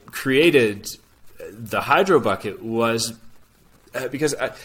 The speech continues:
here's, here's what happened with my, with, with, with growing, um, is that I started growing like a lot of people. I chose deep water culture because I heard of how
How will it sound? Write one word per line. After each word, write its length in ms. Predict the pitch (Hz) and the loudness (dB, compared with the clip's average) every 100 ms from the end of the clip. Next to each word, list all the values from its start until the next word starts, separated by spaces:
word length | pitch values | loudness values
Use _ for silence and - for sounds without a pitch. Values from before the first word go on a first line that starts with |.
| - - | -20 -2
here's, 240 | 220 247 | 0 0
here's 300 | 220 190 233 | 0 2 2
what 160 | 202 151 | 4 4
happened 340 | 131 120 117 | 4 4 2
with 160 | 107 101 | -2 -4
my, 320 | 107 98 98 104 | -6 -6 -8 -8
with, 260 | 107 - | -8 -8
with, 160 | 107 101 | -12 -10
with 280 | 107 95 - | -8 -10 -6
growing, 440 | 101 85 82 95 _ - - - | -6 -6 -10 -20 _ -16 -16 -8
um, 500 | 101 87 82 78 85 _ - - - | -6 -6 -10 -14 -18 _ -20 -18 -4
is 200 | 123 127 | -2 2
that 160 | 139 | 4
I 80 | 127 | 4
started 440 | 120 - 214 226 151 | 2 2 2 2 0
growing 280 | 139 135 | 2 2
like 220 | 131 113 110 | 2 0 0
a 60 | |
lot 160 | 95 90 | -4 -4
of 40 | |
people. 260 | 85 82 95 | -10 -8 -6
I 80 | 92 | -4
chose 280 | - 175 190 | -4 -4 -4
deep 180 | - | -2
water 240 | 139 127 123 | 2 2 2
culture 460 | - 87 - 92 - - - | -2 -6 -8 -14 -18 -14 -6
because 560 | 113 117 113 113 - - | -4 2 2 2 -2 0
I 140 | 117 | -2
heard 400 | 113 120 120 117 - - _ _ | 0 -2 -2 -4 -12 -20 _ _
of 520 | 104 104 98 95 - - - | -2 0 0 -4 -14 -18 -20
how 460 | - 123 127 117 104 | -4 4 4 4 -2